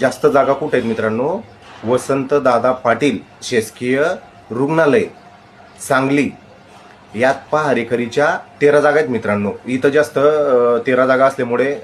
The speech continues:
जास्त करून सांगलीलाच तुम्ही फॉर्म भरू शकता मित्रांनो.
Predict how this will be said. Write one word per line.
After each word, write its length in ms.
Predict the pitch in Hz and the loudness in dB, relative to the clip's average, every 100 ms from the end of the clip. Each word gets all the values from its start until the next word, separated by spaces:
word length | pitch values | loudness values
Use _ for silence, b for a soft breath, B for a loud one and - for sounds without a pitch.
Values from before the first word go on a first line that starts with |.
| - B B - | -14 B B -4
जास्त 220 | 135 143 | -4 -2
करून 300 | 127 127 147 | -2 -2 -2
सांगलीलाच 540 | 147 131 113 123 131 - | -2 -4 -2 -2 -4 -4
तुम्ही 280 | 139 151 262 B B B B B - | -4 -4 -6 B B B B B 0
फॉर्म 240 | 139 135 | 0 2
भरू 180 | 143 151 | 0 0
शकता 280 | 143 - 110 | -2 -4 -4
मित्रांनो. 380 | 101 98 95 | -2 -4 -4